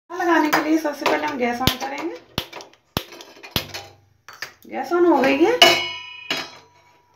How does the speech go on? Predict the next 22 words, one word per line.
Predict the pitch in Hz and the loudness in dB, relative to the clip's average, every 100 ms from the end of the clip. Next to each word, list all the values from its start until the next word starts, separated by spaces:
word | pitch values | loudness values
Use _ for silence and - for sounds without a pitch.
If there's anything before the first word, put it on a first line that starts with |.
| _ _ _ _ - - - - - - - - - - - - - - | _ _ _ _ -20 -18 -18 -18 -20 -20 -20 -20 -20 -20 -20 -20 -20 -4
अब | - 254 | 0 2
इसमें | - 320 | 2 4
हम | 311 311 | 4 4
ऑयल | 240 240 254 | 6 6 8
डालेंगे। | 262 277 294 427 554 - - - - _ _ _ _ - | 6 6 4 2 0 -10 -20 -20 -20 _ _ _ _ -6
तड़का | 262 320 381 | -2 4 6
लगाने | 403 381 359 | 6 6 6
के | 349 | 8
लिए | 339 | 8
मैंने | 330 320 | 10 8
दस | 277 294 - | 6 2 4
से | 330 | 6
बीस | 330 320 | 6 6
कली | 320 311 | 6 6
लहसुन | 269 254 285 | 6 4 2
के | 311 | 4
लिए, | 311 330 330 | 6 6 4
जिसे | 302 320 | 4 4
मैंने | 311 320 339 | 8 8 6
कूट | 262 254 247 | 2 -4 -2
लिया | 277 294 | 0 4
है, | 330 | 2